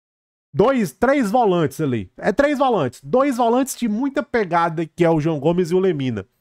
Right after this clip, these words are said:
Três zagueiros, dois alas.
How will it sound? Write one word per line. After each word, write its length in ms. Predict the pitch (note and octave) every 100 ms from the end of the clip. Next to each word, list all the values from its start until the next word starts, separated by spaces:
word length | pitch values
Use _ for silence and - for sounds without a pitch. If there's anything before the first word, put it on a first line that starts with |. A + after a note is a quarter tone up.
| _ _ _ _ _ _ _ _ _
Três 220 | G3+ B3 A3+
zagueiros, 680 | A3 F3+ E3+ D3+ A#2 - _
dois 500 | D3 A#3 C4 G#3 G3
alas. 480 | G3+ F3 C3+ A#2